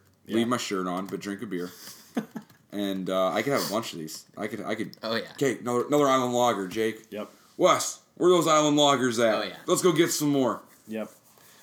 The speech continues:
Speaker 1: It's a solid, it's a solid lager,
Speaker 3: It's
Speaker 1: you know?
Speaker 3: great. I really like it. I got a pack, an assorted pack, twelve beers, four different types, for twelve ninety-nine.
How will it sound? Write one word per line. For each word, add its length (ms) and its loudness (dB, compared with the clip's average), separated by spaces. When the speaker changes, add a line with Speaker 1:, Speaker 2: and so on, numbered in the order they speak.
Speaker 1:
It's 180 -4
a 80 0
solid, 580 0
it's 160 -6
a 60 -4
solid 560 -2
lager, 480 -8
Speaker 3:
It's 180 -6
Speaker 1:
you 80 -6
know? 80 -8
Speaker 3:
great. 160 -10
I 100 -4
really 280 0
like 240 -8
it. 180 -14
I 80 -6
got 160 2
a 260 0
pack, 460 -2
an 80 -4
assorted 680 0
pack, 480 -2
twelve 440 2
beers, 580 0
four 240 -4
different 260 -4
types, 440 -4
for 600 -4
twelve 240 -4
ninety-nine. 520 -6